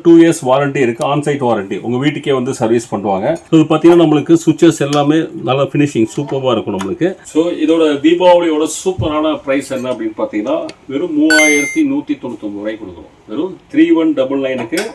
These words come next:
நம்ம தமிழ்நாட்டுக்கு ஃப்ரீ ஷிப்பிங்ல கொடுக்குறோம். So நான் முதல்ல சொன்ன buy one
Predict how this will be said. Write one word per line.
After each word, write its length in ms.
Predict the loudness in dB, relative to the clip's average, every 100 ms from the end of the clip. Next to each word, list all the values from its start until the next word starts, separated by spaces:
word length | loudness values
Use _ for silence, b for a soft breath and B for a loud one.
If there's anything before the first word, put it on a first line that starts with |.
| -12
நம்ம 240 | -8 -2 -2
தமிழ்நாட்டுக்கு 560 | 0 -2 -2 -4 -6 -12 -2
ஃப்ரீ 160 | 2 2
ஷிப்பிங்ல 380 | 0 -6 -6 -6 -6
கொடுக்குறோம். 360 | -6 -2 -4 -4 _ _ _ _ _ _ _ _ -10 -6
So 80 | 0
நான் 160 | 0 0 -2 -2
முதல்ல 240 | 0 0 0
சொன்ன 240 | -4 -4 -2
buy 80 | -4
one 100 | -4